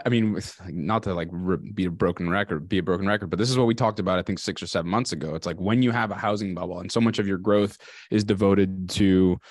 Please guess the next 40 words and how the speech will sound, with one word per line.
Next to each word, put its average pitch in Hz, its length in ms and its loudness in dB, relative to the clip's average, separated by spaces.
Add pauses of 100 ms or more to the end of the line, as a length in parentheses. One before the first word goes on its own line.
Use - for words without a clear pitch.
(640)
um, 90 680 0
residential 92 920 0
investment, 90 580 -2
gross 101 240 2
fixed - 240 -6
capital 87 320 -4
formation 87 720 -4
is, 76 300 -10
is 76 120 -12
sort 80 160 -4
of 85 40 -6
the 85 80 -8
fancy 85 300 -8
way 80 140 -6
of 80 80 -8
saying 90 340 -6
it, 85 180 -12 (180)
um, 87 260 -4
in, 90 240 -2
in 98 220 2
residential. 90 560 0
Remember, 95 320 0
we 90 120 -4
talked 87 260 -4
about 82 180 -4
how 90 240 -4
it 85 60 -4
was 87 260 -6
as 87 160 -6
high 92 360 0
as 87 180 -4
it 85 160 -6
was 90 320 -2
in 80 200 -6 (640)
Ireland 95 480 2
and 82 140 -6
Spain, 98 340 0
so 90 140 -4
upwards 87 440 -4
of 87 200 -12